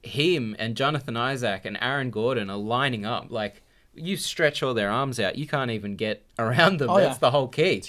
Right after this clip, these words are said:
Speaker 2: huge.
Speaker 1: Like,
Speaker 2: Length, team length.
Speaker 1: yeah, it is crazy, crazy length. And they got guys on the bench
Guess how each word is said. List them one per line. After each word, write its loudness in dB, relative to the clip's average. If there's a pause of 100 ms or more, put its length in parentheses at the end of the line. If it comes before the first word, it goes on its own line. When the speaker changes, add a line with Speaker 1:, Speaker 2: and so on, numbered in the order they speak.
(140)
Speaker 2:
huge. 2
Speaker 1:
Like, 0 (140)
Speaker 2:
Length, 2
team 2
length. -2
Speaker 1:
yeah, 2
it 2
is 0
crazy, 0
crazy -2
length. -2
And -2
they 0
got -2
guys 2
on -2
the -2
bench -6